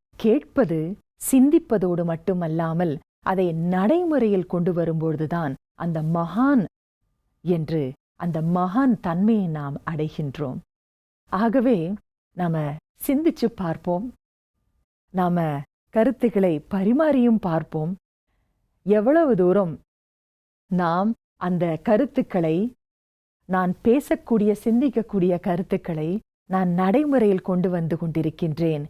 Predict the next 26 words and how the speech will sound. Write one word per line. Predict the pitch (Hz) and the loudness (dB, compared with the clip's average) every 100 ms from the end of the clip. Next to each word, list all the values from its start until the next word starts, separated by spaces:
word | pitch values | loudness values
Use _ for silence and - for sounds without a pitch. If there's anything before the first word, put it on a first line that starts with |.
| _ _ | _ _
என்பதை | 180 170 165 160 147 143 _ _ _ | -4 -2 0 0 -2 -4 _ _ _
சற்று | - 226 _ 294 269 | -4 -4 _ -2 0
நாம | 185 170 170 151 - _ | 0 0 -2 -4 -10 _
சோதனை | - 214 208 269 254 214 | -4 2 2 4 2 2
செய்து | 185 170 165 | 0 0 0
பார்க்கலாம் | 170 165 170 160 160 | -4 -4 -4 -4 -4
தானே? | 165 160 196 - _ _ _ _ _ _ _ | -4 -4 -4 -6 _ _ _ _ _ _ _
அந்த | - 214 202 | -4 0 0
சோதனை | 190 - 247 330 349 254 160 - | 0 0 2 2 2 0 -2 -6
அப்படிங்கிறது, | 160 214 240 240 226 180 - - | -2 2 4 2 2 -2 -4 -4
சோதனை | 185 190 233 330 359 | 0 2 2 2 0
செய்து | 349 320 277 | 0 2 2
பார்க்கிறது | 247 233 247 240 226 - | 0 -2 -2 -2 -2 0
கூட | 240 262 156 - _ _ 185 | 2 2 0 -8 _ _ -2
ஒரு | 190 | -2
அற்புதமான | 175 165 202 196 208 226 214 | -2 -2 0 0 0 0 0
ஒரு | 185 160 | 0 -2
குணம்தான். | 175 170 165 160 151 151 - _ _ _ _ _ | -2 -2 -4 -6 -6 -8 -12 _ _ _ _ _
பல | 226 247 392 | -2 0 2
நேரத்துல | 302 262 262 240 247 | 2 4 2 2 0
நாம | 214 208 | 2 0
அந்த | 185 185 | 0 -2
சோதிக்கிறது | 208 214 269 - 220 220 | 0 0 0 0 0 0
கிடையாது. | 202 190 233 208 156 - _ _ _ _ _ _ _ _ _ _ _ _ | -2 0 0 0 -4 -6 _ _ _ _ _ _ _ _ _ _ _ _
ஆகவே | - 208 233 320 | -4 0 2 2
அந்த | 254 | 2